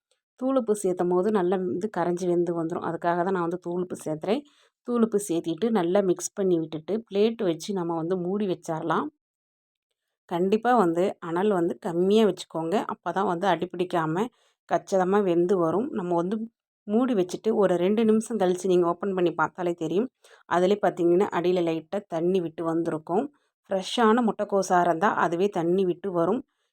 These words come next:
இல்ல உங்களுக்கு வந்து வேகாதுன்னு ஒரு டவுட் இருக்கிற மாதிரி இருந்தா, தண்ணி வந்து அப்படியே கையில எடுத்து லைட்டா தெளிச்சு மட்டும் விடுங்க. தெளிச்சு விட்டா போதும். இதுக்கு வந்து தண்ணி ஊத்தி வேக வச்சீங்கன்னா, கோஸ் வந்து டேஸ்ட் வராது.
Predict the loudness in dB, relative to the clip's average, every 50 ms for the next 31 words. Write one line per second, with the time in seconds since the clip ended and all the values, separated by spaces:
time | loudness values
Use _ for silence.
0 | _ _ -4 -2 2 4 6 6 8 6 6 4 2 2 2 2 2 2 2 2
1 | 2 2 2 2 2 2 2 2 2 2 4 2 4 4 4 2 2 2 2 0
2 | 0 0 -2 -2 -2 -2 0 0 0 0 0 0 -2 -4 -4 -4 _ -2 0 2
3 | 4 4 4 4 2 2 4 4 4 2 0 -4 _ _ -20 -20 _ -4 -2 -2
4 | 2 4 4 4 6 6 6 6 6 4 4 2 2 0 -2 0 0 0 0 -2
5 | -2 -4 -6 -6 -6 _ 0 0 2 2 0 -2 0 0 0 0 0 -2 -2 -2
6 | -2 -2 -2 0 2 2 2 0 -2 _ _ _ _ _ _ _ _ -6 -2 -2
7 | -2 -2 -2 -2 -2 -2 -2 -2 -4 -4 -4 -4 -4 -2 -2 -2 -4 -8 _ -8
8 | -6 -6 -4 -2 -2 -2 -2 -2 -2 -2 0 2 4 4 4 2 2 -2 -2 0
9 | 0 0 0 0 -2 -2 -4 -6 -8 -6 -4 -4 -4 -4 -6 -6 -4 -4 -4 -2
10 | -2 -2 -2 -2 -4 -4 -4 -2 -2 -2 -4 -6 -6 -2 -2 0 0 0 0 0
11 | 0 0